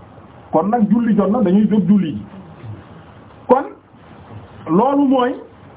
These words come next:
loolu fan, ndax, euh, moo tax, euh, Seydina Hudayfa radiyallahu anhu loolu la def.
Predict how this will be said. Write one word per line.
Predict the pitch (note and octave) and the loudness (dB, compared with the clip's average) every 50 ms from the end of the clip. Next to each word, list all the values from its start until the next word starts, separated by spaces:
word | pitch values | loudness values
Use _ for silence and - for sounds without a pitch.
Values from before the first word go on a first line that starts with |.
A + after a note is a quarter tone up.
| - - G#2 G2+ F#2+ - - - - - - - - - - - - G#2+ G2+ - - - - - C3+ | -20 -18 -18 -18 -18 -18 -20 -20 -20 -20 -20 -20 -20 -20 -20 -20 -20 -20 -20 -20 -20 -20 -16 -6 0
loolu | D3 G3 A#3 C4 C4+ F4 F4+ - - - - - - - | 2 2 2 2 0 -2 -8 -12 -18 -20 -20 -20 -2 0
fan, | A#3 C#4 C#4 C#4 C#4 - | 0 0 0 -4 -6 -4
ndax, | F#3 F#3+ G#3+ A3 G#3+ - - - - | 0 0 0 0 0 -6 -12 -4 -2
euh, | G3+ G#3+ G#3+ G3+ F#3 - - - - - - - - - - - - - - - | 0 2 2 0 0 -2 -8 -16 -20 -20 -20 -20 -20 -20 -18 -18 -18 -18 -8 0
moo | D3 F#3+ A3 C4 | 2 2 2 2
tax, | C4 - B3+ - - | 0 -4 -6 -4 -2
euh, | A3 G#3 G3 G3 | 0 0 0 0
Seydina | A#3 A3 G#3 G3 G#3 G3 E3+ - - | 0 0 2 2 2 2 0 0 0
Hudayfa | F#3+ E3+ E3+ D3 C#3 C#3 F#3+ G3 | 0 0 0 0 0 -2 0 0
radiyallahu | F3+ F3+ E3 F3 E3+ E3 E3 D3+ C#3+ | 0 0 2 2 2 2 2 0 0
anhu | C#3 - - - G#2+ - - - - | 0 -2 -4 -6 -6 -8 -12 -8 -2
loolu | - - G3 A3+ B3 | 0 2 2 2 0
la | C#4 C#4 | 0 -2
def. | C4 A#3 - | -2 -2 -4